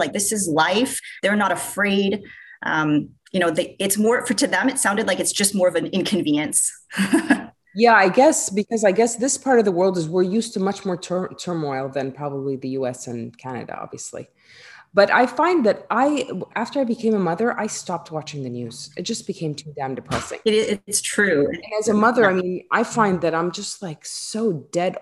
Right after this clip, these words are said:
Speaker 2: every day. It's like, I, the last thing I wanna do is turn on the news and hear, like, some other awful stuff. But I just feel so ignorant too, meanwhile, as well, because I don't.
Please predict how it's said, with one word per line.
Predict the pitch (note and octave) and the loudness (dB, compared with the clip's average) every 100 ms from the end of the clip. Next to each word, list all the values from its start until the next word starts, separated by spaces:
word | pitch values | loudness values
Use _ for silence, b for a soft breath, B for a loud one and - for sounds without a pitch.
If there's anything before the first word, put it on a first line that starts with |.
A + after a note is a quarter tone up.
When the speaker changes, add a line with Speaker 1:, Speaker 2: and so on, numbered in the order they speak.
| - | -6
Speaker 2:
every | D#3 D#3 | -6 -4
day. | D3+ D#3+ | 0 0
It's | D3 - | 0 -4
like, | D#3+ | -4
I, | - D#3+ | -2 -2
the | F3 | -4
last | D#3 D#3 G3 A3 | -2 2 2 0
thing | A3+ | -2
I | F#3 | 0
wanna | F3 E3+ | 0 0
do | E3+ F#3 | 0 -2
is | E3 - | -2 -6
turn | G3 G3 | -4 -2
on | G3 | 0
the | F3 | 0
news | E3 E3 | 0 -2
and | - D#3 | -4 -6
hear, | D3 D#3+ E3 | -6 0 2
like, | D#3 D3 - | 2 -2 -6
some | - D3 D3 - _ - | -6 -6 -6 -12 _ -6
other | D3+ D#3 - - | -2 -2 -4 -4
awful | D#3 D#3 D3 C3 | -4 -4 -10 -10
stuff. | - C#3 A#2 - - B B B B B - | -10 -6 -8 -8 -20 B B B B B 2
But | |
I | F#3+ | 4
just | G3+ - | 2 -2
feel | G3+ | -4
so | - - | -2 -2
ignorant | E3 D#3 B2 | 0 -2 -4
too, | - D#3+ B2+ - | -4 -4 -4 -6
meanwhile, | C#3+ C#3 C#3 A#2 - - | -8 -4 -4 -6 -8 -8
as | - C3 | -10 -4
well, | C3+ - F2 | -4 -4 -10
because | - B2+ C3 | -14 -8 -8
I | |
don't. | B2 A#2+ - | -6 -6 -8